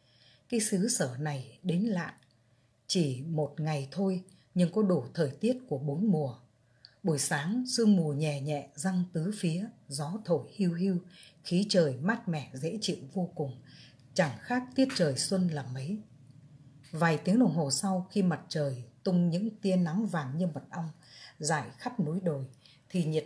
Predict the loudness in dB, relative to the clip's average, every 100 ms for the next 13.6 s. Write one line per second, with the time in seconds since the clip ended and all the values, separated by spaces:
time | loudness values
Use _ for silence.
0 | 0 0 -2 -4 -4 0 -2 -2 -4 -4
1 | -4 -12 _ -20 -20 -12 -4 -2 -2 -6
2 | -10 -6 0 4 4 2 -2 -20 -20 -20
3 | -6 -4 0 4 4 4 4 4 0 -2
4 | -2 -2 -2 -4 -6 -6 -6 0 0 2
5 | 0 0 -2 -2 -2 -2 -2 -6 -6 -4
6 | -4 -6 -4 0 2 0 -4 -2 -2 -2
7 | -4 -8 -8 -8 -8 -8 -12 _ -20 -8
8 | 0 2 2 0 -2 -4 -4 2 2 2
9 | -2 -6 -14 -4 -2 0 0 -2 -4 -8
10 | -6 -6 -6 -8 -14 _ 0 0 0 -4
11 | -4 -8 -4 -2 -2 -2 -4 -8 -10 -18
12 | _ _ _ _ _ _ _ _ _ _
13 | _ 4 6 6 2